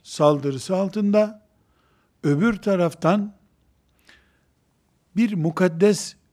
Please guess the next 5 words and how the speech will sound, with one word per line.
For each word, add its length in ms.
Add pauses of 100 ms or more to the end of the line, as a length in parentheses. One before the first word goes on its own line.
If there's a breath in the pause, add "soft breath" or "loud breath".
(260)
mefhumumuz, 1040 (500)
mesela 640
ailemiz 760 (760)
saldırı 540
altında 680